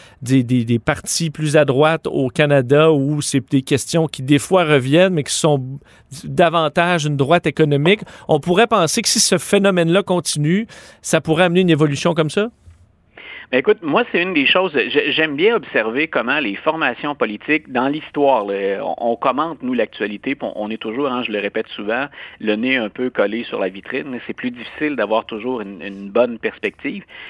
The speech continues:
Speaker 2: Mais je, je suis fasciné par l'évolution politique des deux grands partis. Et ils ont toujours été animés par des divisions, par des mouvances,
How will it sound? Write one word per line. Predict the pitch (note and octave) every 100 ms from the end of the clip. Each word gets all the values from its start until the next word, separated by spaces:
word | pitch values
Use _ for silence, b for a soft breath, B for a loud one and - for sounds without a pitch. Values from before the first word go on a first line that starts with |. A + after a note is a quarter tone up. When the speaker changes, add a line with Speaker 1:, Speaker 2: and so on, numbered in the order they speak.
| B -
Speaker 2:
Mais | B2+ E3 C#3+
je, | B2+ A#2
je | G#2+
suis | G#2+ - D3
fasciné | - F#3 - D#3+ D#3
par | D#3 G2
l'évolution | G2 G2+ G2+ B2+
politique | A#2+ G#2 F#2+ C#3 C#3+
des | A#2+
deux | A2+ D3 D#3
grands | C#3 B2
partis. | - - _ - B B B
Et | B2
ils | C#3 D3+
ont | E3+
toujours | G3 F#3+ A3+
été | G3 - B2+
animés | A#2+ A2 A#2 D3
par | C3+ A#2+
des | A2+ A2
divisions, | A2 A#2 A#2+ A2 G2+ G#2
par | G#2 G2
des | F#2+
mouvances, | G2+ B2 A#2+ G2+ G2